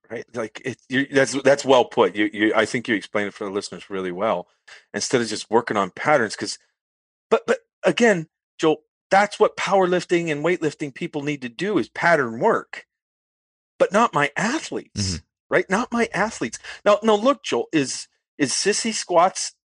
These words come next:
Speaker 1: a worse pattern than, let's say, a power clean? Of course, of course they are! I like power clean better, but I don't do a lot of power cleans. But my point is, if you're gonna do a power clean, I would still follow it with a posterior chain, like, for that athlete, right? To,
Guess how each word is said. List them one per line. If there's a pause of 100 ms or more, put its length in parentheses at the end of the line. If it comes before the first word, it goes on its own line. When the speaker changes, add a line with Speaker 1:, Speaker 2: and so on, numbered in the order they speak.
(380)
Speaker 1:
a
worse
pattern
than,
let's
say,
a
power
clean? (460)
Of
course,
of
course
they
are! (160)
I
like
power
clean
better, (300)
but
I
don't
do
a
lot
of
power
cleans.
But
my
point
is,
if
you're
gonna
do
a
power
clean, (200)
I
would
still
follow
it
with
a
posterior
chain,
like, (100)
for
that
athlete,
right? (100)
To,